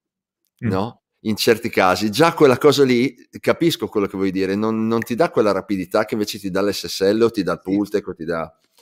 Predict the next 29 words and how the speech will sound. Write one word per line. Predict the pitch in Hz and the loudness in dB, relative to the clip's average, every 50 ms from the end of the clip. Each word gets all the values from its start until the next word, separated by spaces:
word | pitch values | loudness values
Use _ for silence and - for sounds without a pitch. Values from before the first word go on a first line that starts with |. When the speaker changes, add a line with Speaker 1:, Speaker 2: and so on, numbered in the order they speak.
| _ _ _ _ _ | _ _ _ _ _
Speaker 3:
Sì, | - - 165 | -10 0 4
Speaker 2:
e | 117 117 113 | 4 4 4
Speaker 3:
sì. | |
Speaker 2:
quando | 113 - 123 117 120 120 117 | 2 0 0 2 2 2 0
si | 110 - 120 | 0 0 -4
tratta | 107 - 131 131 127 - - 113 | -2 0 2 2 2 2 -2 -2
di | 107 104 | -2 0
quelle | - 113 113 110 117 | 2 4 6 6 6
robe | 113 117 117 120 120 139 139 | 6 6 4 6 6 6 4
è | |
importante, | 123 110 98 - 92 90 - - 113 113 101 92 92 87 85 | 4 2 2 -2 -4 -4 -2 -2 -2 0 0 -2 -4 -6 -6
no? | 87 92 92 | -4 -4 -4
Anche, | 90 92 92 - 92 85 82 82 | -4 -4 -4 -2 -2 0 0 -2
insomma, | 82 - - 92 87 85 85 | -4 -6 -8 -6 -6 -4 -6
anche | 90 90 - 90 85 | -6 -4 -2 -2 -2
l-, | 85 80 80 73 67 - _ _ _ _ _ _ - 71 90 95 | -2 -2 -6 -10 -12 -14 _ _ _ _ _ _ -8 -4 -2 0
la | 98 - - | 2 0 0
pratica | - - 104 110 107 101 - 113 107 - 117 113 113 101 | 0 -2 0 0 0 0 -2 -8 -6 -2 -2 0 2 2
ha | 92 | 2
la | 90 87 | 0 0
sua, | 85 - - 92 92 87 85 85 80 | -2 -6 -4 -2 0 0 0 0 -2
la | 87 85 | -2 -4
sua | - - 90 | -6 -6 -8
importanza. | 90 87 - 87 82 - _ 98 95 87 82 82 85 - - 80 - _ _ _ _ _ _ _ - - - - _ _ _ | -8 -6 -8 -10 -10 -8 _ -8 -6 -6 -6 -8 -12 -14 -18 -20 -20 _ _ _ _ _ _ _ -20 -20 -20 -20 _ _ _
Speaker 3:
Ho | 196 | -4
letto | 160 180 202 196 - | -2 -2 -2 -2 -4
una | 175 160 165 | -2 2 2
Speaker 1:
Io | 202 226 | 4 4
Speaker 3:
domanda, | 214 175 190 220 214 190 | 2 0 0 0 0 0